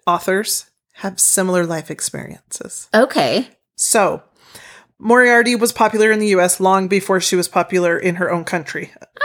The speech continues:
Speaker 2: Oh.
Speaker 1: in her home country of Australia, um, and has sold more than twenty million copies of her books worldwide. But it was her fifth novel, two thousand thirteen's The Husband's Secret, about the aftermath of a child's murder,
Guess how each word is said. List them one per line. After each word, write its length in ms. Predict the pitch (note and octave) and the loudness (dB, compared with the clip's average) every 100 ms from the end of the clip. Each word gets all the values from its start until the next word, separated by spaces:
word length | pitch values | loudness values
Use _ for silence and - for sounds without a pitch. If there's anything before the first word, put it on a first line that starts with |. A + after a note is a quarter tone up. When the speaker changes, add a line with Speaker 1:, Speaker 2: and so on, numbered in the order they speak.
| E5 | 0
Speaker 2:
Oh. 80 | F#3+ | 0
Speaker 1:
in 60 | - | 2
her 120 | F#3 | 0
home 160 | F#3+ | 0
country 320 | F3+ E3+ - F3 | -2 -6 -4 -4
of 100 | D#3+ | -2
Australia, 500 | D#3+ - B3 D#3+ - - - - - _ | -2 0 0 0 -4 -14 -18 -18 -20 _
um, 440 | A3 G#3+ G3+ G3 - | 2 4 2 -2 -2
and 180 | A3 G#3 | 0 0
has 240 | - G3+ | 0 0
sold 300 | - G#3+ G3 F#3 | 2 2 2 2
more 320 | G#3 G#3 G#3+ | 2 4 4
than 220 | G3+ F#3+ | 2 0
twenty 420 | F#3+ - A3+ A3+ | -2 -2 0 0
million 260 | A#3+ A3+ G#3+ | 2 2 0
copies 300 | G3+ F#3+ G3 | 0 0 -2
of 80 | F#3+ | 0
her 100 | G3+ | 0
books 280 | F#3+ F3 - | 0 -2 -2
worldwide. 500 | F#3 F3 E3+ E3 - | -2 0 0 0 0
But 120 | G3 | 0
it 100 | G3 | 2
was 160 | G3+ | 0
her 120 | - G3 | 0 -2
fifth 340 | - B3+ - | 0 0 -2
novel, 560 | G#3 F3 F3 F3+ A#3+ _ - - - - | -2 0 2 2 0 _ -20 -20 -20 -2
two 120 | B3+ | 0
thousand 320 | A#3+ G#3 A3 | 2 2 0
thirteen's 680 | G#3 G3+ F#3+ - G#3 F#3+ F#3+ | 0 0 -2 -6 -4 -4 -4
The 120 | - F3+ | -4 -4
Husband's 560 | - F#3+ - F#3 F#3 | 0 -2 0 -4 -2
Secret, 680 | - - - D#4+ - F3+ E3+ - | 0 0 -2 -2 -2 0 0 -2
about 260 | F#3 F3 | -2 0
the 80 | F#3 | 0
aftermath 580 | F#3+ F#3+ F3+ D#3+ E3 - - | 0 -2 -6 -4 -6 -8 -6
of 100 | F3 | -6
a 40 | |
child's 520 | E3+ - F3+ F#3+ F#3 - | -6 -2 0 0 -2 -8
murder, 580 | F#3+ G#3 G#3 D#3 E3+ | -2 0 2 0 -6